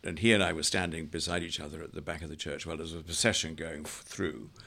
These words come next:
and the choir was singing "Christ has made the sure foundation." There was a congregation of two thousand two hundred people. They were all singing "Christ has made the sure foundation."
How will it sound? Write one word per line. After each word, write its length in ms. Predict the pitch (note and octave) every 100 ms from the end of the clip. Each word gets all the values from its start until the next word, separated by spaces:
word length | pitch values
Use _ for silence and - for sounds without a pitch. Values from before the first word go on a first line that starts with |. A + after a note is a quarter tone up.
| - - - -
and 300 | F#2 F2+ E2+
the 80 | E2
choir 380 | - G#2+ F#2 D2+
was 120 | C#2+
singing 280 | F2+ D2 C#2+
"Christ 320 | D#2+ D#2 -
has 120 | -
made 120 | D2+
the 80 | C#2+
sure 180 | D2 D#2
foundation." 540 | D2 D2+ D2+ - -
There 80 | F2
was 140 | E2+ E2
a 40 |
congregation 480 | - G2 D#2+ D#2 E2
of 60 | D2+
two 140 | E2+
thousand 320 | D#2 D#2+ D#2
two 120 | D#2 D#2+
hundred 180 | D2+
people. 240 | D#2 D#2+ D#2
They 140 | F2
were 80 | F2
all 80 | D#2
singing 260 | D2 D2+
"Christ 300 | D2+ - -
has 100 | -
made 140 | D2+ D2
the 60 |
sure 160 | - -
foundation." 460 | - - E2 -